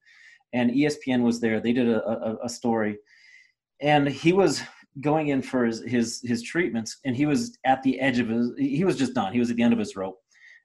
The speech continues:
And it was un-, impeccable timing because somebody gave me his cell phone number. He, and this is from his, his story. He tells me all the time, "Thank you." But he was in the hospital and he was, he was ready to quit.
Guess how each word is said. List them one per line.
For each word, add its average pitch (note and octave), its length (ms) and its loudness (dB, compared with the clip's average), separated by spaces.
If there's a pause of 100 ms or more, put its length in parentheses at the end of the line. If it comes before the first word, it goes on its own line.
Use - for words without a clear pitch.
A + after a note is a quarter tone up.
(140)
And A#2+ 220 6
it B2 160 2
was B2 380 -2 (800)
un-, G3+ 160 2
impeccable D#3 720 -2
timing A2+ 440 -2
because A#2 300 -4
somebody D#3 540 0 (440)
gave E3 220 0
me D#3+ 120 0
his B2+ 300 0
cell B2 220 4
phone A2 260 -2
number. G2 400 -10
He, C#3+ 340 0
and C3+ 140 2
this D3+ 160 0
is A#2+ 100 -4
from A#2 140 -2
his, A#2+ 320 0
his C#3+ 180 0
story. G#2+ 460 -4
He A#2 180 0
tells A#2+ 240 0
me A2 120 -2
all G2+ 120 -2
the - 80 -12
time, A#2 340 -2 (180)
"Thank B2 240 -4
you." F#2 100 -12 (560)
But A#2+ 260 4
he C#3+ 220 -4
was C#3 220 2
in E3 240 -2
the F3 100 -2
hospital A2+ 760 0 (200)
and B2 200 2
he B2 120 2
was, A#2+ 240 0 (100)
he C3+ 140 2
was B2 160 2
ready B2+ 160 4
to A#2 80 2
quit. - 300 -4